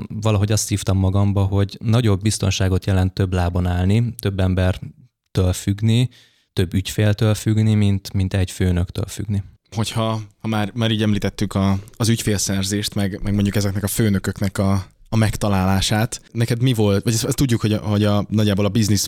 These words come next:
Speaker 2: poison alapultak ezek a, ezek a leadek, úgymond. Te hogy látod, hogy, hogyha,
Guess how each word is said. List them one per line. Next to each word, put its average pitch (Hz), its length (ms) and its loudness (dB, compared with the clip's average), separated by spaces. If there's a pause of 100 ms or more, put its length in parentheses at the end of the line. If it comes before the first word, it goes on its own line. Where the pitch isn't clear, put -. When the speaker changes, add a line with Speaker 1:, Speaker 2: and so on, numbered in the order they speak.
Speaker 2:
poison 98 640 2
alapultak 92 680 -2
ezek 92 240 -2
a, 98 200 2 (120)
ezek 95 240 -2
a - 40 2
leadek, 101 640 0
úgymond. 110 380 2 (420)
Te 107 80 -2
hogy 135 180 0
látod, 98 320 -4
hogy, 101 260 -6
hogyha, 104 500 -2